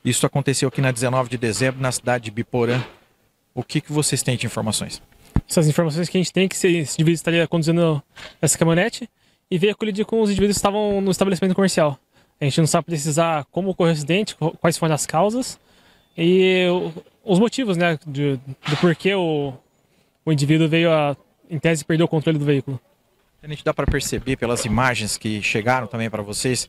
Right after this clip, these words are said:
Speaker 1: se tava em alta velocidade?
Speaker 2: Então, a gente não analisou as imagens ainda, fica a cargo do perito também analisar essas imagens, verificar se o veículo estava mesmo em alta velocidade,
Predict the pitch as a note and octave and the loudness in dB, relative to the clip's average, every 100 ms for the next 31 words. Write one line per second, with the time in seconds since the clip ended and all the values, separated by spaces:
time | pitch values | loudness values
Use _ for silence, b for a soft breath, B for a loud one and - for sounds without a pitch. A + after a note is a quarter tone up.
0 | - - C3 A#2+ B2 A2+ G#2+ G2+ - C3+ | -10 -2 0 0 -4 -8 -10 -8 -6 -6
1 | G2 _ _ B B B B - G3+ E3 | -8 _ _ B B B B -2 -2 0
2 | G3 A3+ A3 A3 G#3 G#3 G#3 G#3 F3+ E3+ | 0 0 0 2 0 2 0 0 0 0
3 | A3+ E3+ D3 - - D#3+ D#3 E3+ D#3+ - | 2 0 -2 -16 -6 -2 0 0 -2 0
4 | D#3 F#3 - D#3 D#3+ D3+ C3+ E3 D#3 D3+ | 0 0 0 0 0 0 -2 0 2 4
5 | D3+ C3+ D3+ D3+ F3+ G3+ - B B B | 2 2 2 2 2 -2 -10 B B B
6 | - E3+ - A3 G3 G3 - A3+ A#3+ A#3+ | -2 -2 0 -2 0 -2 -4 -4 0 2
7 | G#3 F#3+ F3 D#3 E3+ E3+ - F3 D#3+ F3 | 4 4 2 2 2 0 0 2 2 2
8 | F3 D3+ D3+ D3+ C#3+ D#3 D3+ F#3 D#3 C#3+ | 4 2 2 0 0 2 2 2 -2 -2
9 | C3+ B2+ | -2 -4